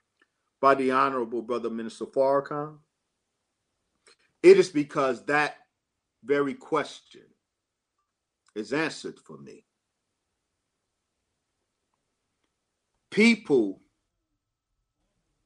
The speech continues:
we, all of us, we totally misunderstand God. We totally misunderstand the way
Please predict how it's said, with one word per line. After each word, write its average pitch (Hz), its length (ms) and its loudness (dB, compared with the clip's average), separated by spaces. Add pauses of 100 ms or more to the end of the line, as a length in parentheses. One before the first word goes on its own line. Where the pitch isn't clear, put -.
(160)
we, 151 480 6 (280)
all 156 280 6
of - 180 -20
us, - 480 -20 (880)
we - 280 -8 (120)
totally 127 960 2 (800)
misunderstand 113 1300 -4
God. 131 480 4 (1300)
We 262 280 0 (140)
totally - 840 2 (840)
misunderstand 127 1080 -2
the 117 100 0
way 151 680 2